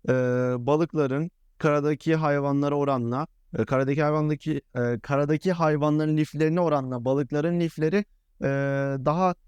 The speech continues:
kısa ve incedir denilmekte. Bu şekilde bir kıyaslama söz konusu. Beşe bakalım. "Bu metinde kullanılan neden sonuç cümlesini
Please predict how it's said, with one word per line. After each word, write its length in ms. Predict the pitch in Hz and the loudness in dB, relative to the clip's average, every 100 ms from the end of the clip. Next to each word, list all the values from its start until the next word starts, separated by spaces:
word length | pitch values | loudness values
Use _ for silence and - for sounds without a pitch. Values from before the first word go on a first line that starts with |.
| _ - | _ -4
kısa 460 | 160 - 175 175 | -2 2 2 2
ve 140 | 156 156 | 0 -2
incedir 640 | 151 143 147 127 175 170 | -2 0 0 2 0 -2
denilmekte. 760 | 117 123 127 123 117 - 90 85 - | -2 0 2 2 2 -2 -6 -6 -4
Bu 60 | 165 | -2
şekilde 300 | 123 117 127 | 0 0 0
bir 100 | 131 | 0
kıyaslama 500 | - 113 - 117 147 | 0 0 0 -2 0
söz 240 | - 107 | 0 -4
konusu. 400 | - 90 - - - _ _ _ _ - | -4 -6 -6 -12 -20 _ _ _ _ -4
Beşe 300 | 135 147 202 | -2 0 0
bakalım. 420 | 185 120 113 135 - _ _ - | 0 -2 -4 -4 -8 _ _ 0
"Bu 80 | 185 | 2
metinde 340 | 214 208 208 | 2 2 0
kullanılan 480 | 196 180 151 139 143 | 2 2 2 2 0
neden 260 | 147 160 | 0 0
sonuç 320 | 165 - 170 - | -2 -4 -6 -4
cümlesini 600 | 147 135 120 147 185 | -2 0 0 0 0